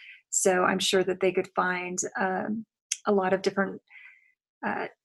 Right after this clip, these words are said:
options out there as far as information goes on that. But really, you just need to call your senator or your representative. You can go online, and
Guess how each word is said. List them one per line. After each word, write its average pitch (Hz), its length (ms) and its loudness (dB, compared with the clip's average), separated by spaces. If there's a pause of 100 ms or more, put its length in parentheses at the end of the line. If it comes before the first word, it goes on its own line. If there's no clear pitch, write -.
(440)
options 214 420 8
out 202 180 8
there 202 160 8
as 196 120 6
far 202 180 8
as 202 100 6
information 202 600 2
goes 202 200 6
on 196 140 4
that. 208 320 6
But 214 220 6
really, 277 260 10
you 247 180 4
just 208 240 8
need 202 200 6
to 202 60 6
call 185 640 4 (360)
your 190 300 4
senator 185 580 2
or 180 320 2
your 180 160 2
representative. 190 720 -4 (220)
You 202 160 0
can 190 180 -4
go 180 100 -4
online, 208 920 4
and 185 400 -4